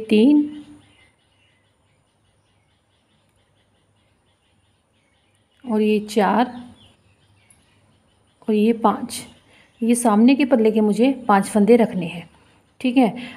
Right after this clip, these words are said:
अगर आप एक नंबर गोपाल जी की बनाएंगे तो ये छः कर लीजिएगा। ऐसे फंदा ऊपर हो गया, एक, दो, तीन, चार, पाँच, छः छोड़ दिए हैं मैंने।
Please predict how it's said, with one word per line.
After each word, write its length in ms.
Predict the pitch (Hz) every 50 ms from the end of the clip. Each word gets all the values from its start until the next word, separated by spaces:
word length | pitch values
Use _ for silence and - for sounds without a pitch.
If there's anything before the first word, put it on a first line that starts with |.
| - -
अगर 200 | 214 220 220 226
आप 160 | 220 220 - -
एक 180 | 208 202 -
नंबर 200 | 208 220 214 214 208
गोपाल 320 | 208 226 226 233 220 220
जी 120 | 208 233
की 80 | 226 240
बनाएंगे 420 | 220 240 220 220 226 233 247 269
तो 160 | 262 262 254 247
ये 120 | 247 262
छः 260 | 247 247 - 240 214 208
कर 180 | 214 196 175 170
लीजिएगा। 440 | 160 - - - - - - - - - _ _ _ _ _ _ _ _
ऐसे 260 | - 208 196 196 - 233
फंदा 260 | 233 214 202 202 220
ऊपर 280 | - 202 190 185 220 220
हो 160 | 202 208 202
गया, 280 | 196 247 262 277 285 277 - - _ -
एक, 300 | 214 202 208 226 220 - - - - -
दो, 460 | 185 202 202 202 214 240 247 240 - - - - - -
तीन, 360 | 220 202 202 208 220 233 233 - -
चार, 420 | - 214 190 180 180 196 208 226 - - -
पाँच, 360 | 214 196 196 202 202 - - - - - - - _ _ _ _
छः 240 | - - - 220 247 240
छोड़ 260 | - 247 214 185 185
दिए 180 | 175 196 208 214
हैं 100 | 214 233
मैंने। 300 | 240 254 254 262 285 294